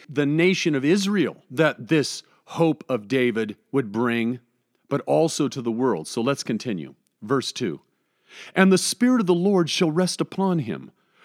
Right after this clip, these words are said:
the Spirit of wisdom and understanding, the Spirit of counsel and of might, the Spirit of knowledge and the fear of the Lord. And his delight shall be in the fear of the Lord.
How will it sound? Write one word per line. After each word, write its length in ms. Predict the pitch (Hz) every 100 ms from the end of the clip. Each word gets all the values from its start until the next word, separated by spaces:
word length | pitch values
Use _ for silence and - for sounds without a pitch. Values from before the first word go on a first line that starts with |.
| -
the 80 | 160
Spirit 340 | - - 202
of 100 | 175
wisdom 460 | 139 190 156 123 92
and 100 | 92
understanding, 880 | 139 131 - - 170 139 80 69 73
the 100 | 117
Spirit 320 | - 196 175
of 140 | -
counsel 500 | - 190 185 - 113
and 140 | 104 98
of 120 | 87
might, 420 | 143 151 82 - _ _ _ _
the 80 | 156
Spirit 300 | - 226 196
of 100 | 156
knowledge 460 | 160 185 190 135
and 140 | 131 127
the 60 |
fear 240 | - 175 175
of 80 | 147
the 80 |
Lord. 480 | 139 156 151 78 - _ _ _ - -
And 160 | 180 165
his 200 | 226 156
delight 480 | 185 180 208 214
shall 240 | - - 175
be 300 | 143 190 185
in 140 | 170
the 80 | 156
fear 340 | - 180 185
of 80 | 170
the 80 | 151
Lord. 460 | 147 160 147 82